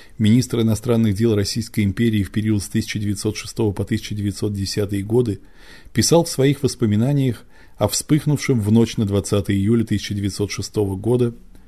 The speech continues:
вооруженном бунте в Кронштадте. В тот день, двадцатого июля, когда мятеж достигал своего кульминационного пункта,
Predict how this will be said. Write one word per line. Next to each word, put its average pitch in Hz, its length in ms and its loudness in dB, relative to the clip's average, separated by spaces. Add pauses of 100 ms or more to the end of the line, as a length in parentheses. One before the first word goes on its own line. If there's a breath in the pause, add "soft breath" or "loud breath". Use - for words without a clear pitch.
(420 soft breath)
вооруженном 113 640 4
бунте 104 500 2 (140)
в - 80 -20
Кронштадте. 104 800 -4 (260 soft breath)
В - 120 -14
тот 113 160 6
день, 113 200 6
двадцатого 104 500 0
июля, 104 280 2
когда 101 260 0
мятеж 104 380 0
достигал 104 460 -2
своего 101 360 0
кульминационного 101 920 0
пункта, 131 500 -2